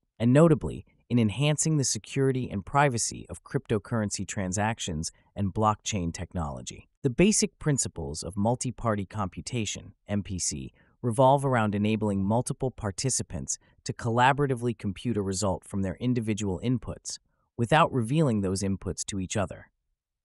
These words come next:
This is accomplished through a cryptographic process where each participant encrypts their input and shares only the encrypted version. Throughout the computation, these encrypted inputs are combined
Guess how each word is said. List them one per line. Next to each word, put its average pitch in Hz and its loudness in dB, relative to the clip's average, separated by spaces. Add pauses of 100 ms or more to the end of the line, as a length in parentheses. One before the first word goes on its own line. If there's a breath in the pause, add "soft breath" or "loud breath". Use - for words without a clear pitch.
(400)
This 170 2
is 190 2
accomplished 123 0
through 104 -4
a 92 -4
cryptographic 113 -2
process 90 -2
where 101 -6
each 160 -4
participant 113 -4
encrypts - -4
their 104 -2
input - -2 (360)
and 120 0
shares 139 2
only 127 2
the 101 0
encrypted 95 -4
version. - -6 (920)
Throughout 165 4
the 180 -2
computation, 123 -2 (260)
these 190 4
encrypted 165 2
inputs 123 -2
are 101 -8
combined 104 -2